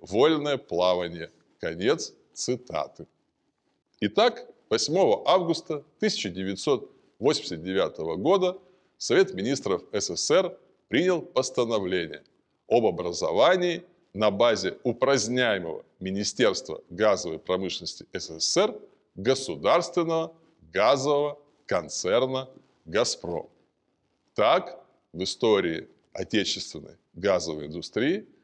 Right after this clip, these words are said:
началась совершенно новая глава.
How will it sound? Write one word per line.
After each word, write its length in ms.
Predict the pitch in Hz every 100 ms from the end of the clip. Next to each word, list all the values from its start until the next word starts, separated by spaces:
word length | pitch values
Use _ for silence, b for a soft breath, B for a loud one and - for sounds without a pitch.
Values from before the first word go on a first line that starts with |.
| b _
началась 680 | 82 85 - 78 110 151 - _
совершенно 880 | - - 85 - - 82 104 131 143 - _ -
новая 540 | 87 82 80 87 98 - _
глава. 460 | 85 92 85 -